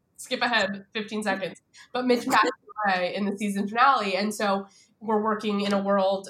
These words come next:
um, you know, what happens, what happens next? And I think that's also very relatable and specific, um, and a lot of people have dealt with grief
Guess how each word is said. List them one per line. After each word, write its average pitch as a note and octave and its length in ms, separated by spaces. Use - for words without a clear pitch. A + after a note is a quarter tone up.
um, F#3 280
you G3+ 80
know, F#3 80
what F#3+ 180
happens, F3+ 840
what F#3+ 120
happens A3 380
next? - 360
And G#3+ 80
I G3 80
think G#3+ 160
that's G#3 200
also C#4 260
very F#3+ 320
relatable F3+ 460
and F3+ 120
specific, F3 600
um, F3 300
and F3+ 140
a F3+ 40
lot E3 200
of F3+ 80
people E3+ 200
have F3 160
dealt E3 200
with F3+ 160
grief F3+ 260